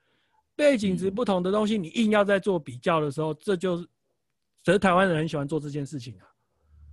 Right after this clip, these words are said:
Speaker 1: 就是明明就背景不同，
Speaker 2: 嗯。
Speaker 1: 然后就是硬要把它兜在一个，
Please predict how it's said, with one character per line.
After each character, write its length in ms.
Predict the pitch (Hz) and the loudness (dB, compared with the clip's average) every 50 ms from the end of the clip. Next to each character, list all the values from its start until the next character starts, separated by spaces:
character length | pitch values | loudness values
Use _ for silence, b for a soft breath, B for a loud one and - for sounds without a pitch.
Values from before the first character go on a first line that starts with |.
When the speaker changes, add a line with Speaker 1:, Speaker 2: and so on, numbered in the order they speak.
| - - - - - | -20 -20 -20 -14 -6
Speaker 1:
就 80 | - 196 | -2 0
是 200 | 185 196 208 190 | 2 2 2 2
明 160 | 165 170 180 180 | 0 -2 -4 -4
明 140 | 180 175 | -4 -2
就 100 | 170 196 | -2 -2
背 160 | 180 196 190 170 | 0 0 -2 -2
景 160 | 147 143 131 | -2 -4 -6
不 100 | 156 175 | -8 -8
同， 200 | 156 156 135 127 | -8 -8 -8 -6
Speaker 2:
嗯。 20 | |
Speaker 1:
然 80 | 131 147 | -6 -4
后 100 | 156 156 | -4 -4
就 140 | 151 165 160 | -6 -6 -8
是 100 | 170 175 | -8 -8
硬 140 | 190 180 170 | -8 -6 -4
要 140 | 160 165 160 | -2 -4 -4
把 140 | 135 123 | -4 -6
它 80 | 131 147 | -8 -8
兜 200 | - - 151 147 | -8 -8 -8 -6
在 200 | 143 156 151 147 | -6 -4 -4 -4
一 40 | 143 | -4
个， 240 | 135 143 127 120 | -6 -8 -8 -10